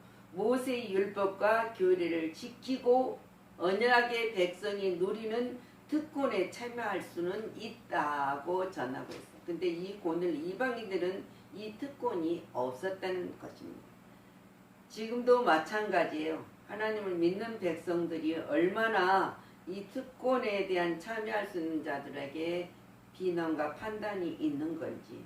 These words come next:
근데 골레노는 할례를 받지 않는 이방인이었어요. 이방인. 이방인이었다고 지금 소개를 하고 있어요.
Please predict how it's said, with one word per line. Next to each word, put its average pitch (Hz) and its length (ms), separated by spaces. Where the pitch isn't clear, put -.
근데 180 340
골레노는 165 1120
할례를 269 560
받지 - 540
않는 151 720
이방인이었어요. 240 1160
이방인. 160 500
이방인이었다고 196 960
지금 147 280
소개를 165 420
하고 160 220
있어요. - 320